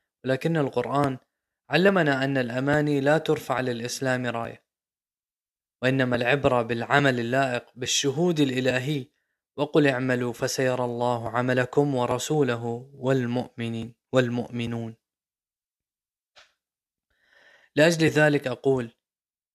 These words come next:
إن تهاوي النموذج الغربي يجب أن يجعل الباحثين المسلمين يعلنون حالة الطوارئ لصناعة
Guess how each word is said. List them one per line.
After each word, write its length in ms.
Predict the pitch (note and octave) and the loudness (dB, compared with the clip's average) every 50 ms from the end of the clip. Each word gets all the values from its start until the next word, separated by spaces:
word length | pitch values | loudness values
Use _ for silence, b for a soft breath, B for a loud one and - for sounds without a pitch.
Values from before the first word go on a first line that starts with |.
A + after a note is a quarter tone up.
| _ _ - | _ _ -2
إن 180 | D3 D#3+ D#3+ D#3 | 0 2 2 4
تهاوي 380 | E3 D3+ D#3 F3 F3 F#3 F#3+ | 2 4 6 4 6 4 4
النموذج 520 | F#3 D#3+ C#3 C3 C3+ D3 D3+ D3 C#3+ C3+ C3 | 4 2 2 2 4 4 4 4 4 2 2
الغربي 520 | B2 A#2+ B2 C3+ C#3 C#3 C3 C3 B2+ B2+ | -2 0 0 0 0 0 -2 -2 0 0
يجب 320 | C3+ C3+ C3 C3 B2+ A2 | 0 0 0 -2 -4 -2
أن 140 | - B2 B2+ | -4 -4 -2
يجعل 420 | B2+ B2+ C3 B2+ B2 B2+ B2 B2+ B2 | -2 0 0 0 2 2 2 2 2
الباحثين 680 | A#2+ A#2+ A2+ B2 B2 B2 - C#3 C3 - C#3 C#3+ C3+ C3 | 0 -2 -2 -4 -4 -2 -2 -2 -2 -2 -2 -2 -2 -2
المسلمين 680 | B2+ B2+ B2+ A#2+ - - C3+ B2+ B2+ C3 C3+ C3+ C3 | -4 -4 -6 -6 -8 -6 -6 -4 -2 -2 -2 0 0
يعلنون 720 | C3 C3 C3+ C3 A#2 A#2+ B2+ C3 B2+ B2+ C3+ C#3 C#3 C3 C3 | 0 0 0 0 -2 -2 -2 -2 -2 0 0 0 0 0 0
حالة 340 | - - C3+ C3 B2+ B2+ - - | 0 2 0 2 2 0 -2 -4
الطوارئ 560 | A#2 - _ A#2 A#2+ B2+ B2+ B2 B2 - - - _ _ _ _ _ _ _ _ _ _ _ _ _ | -6 -4 _ -2 0 2 2 2 0 -2 -6 -12 _ _ _ _ _ _ _ _ _ _ _ _ _
لصناعة 520 | C3 B2+ - D3 C#3 C#3 C#3 C3+ B2 C3 | -6 -2 0 2 2 4 2 2 2 -2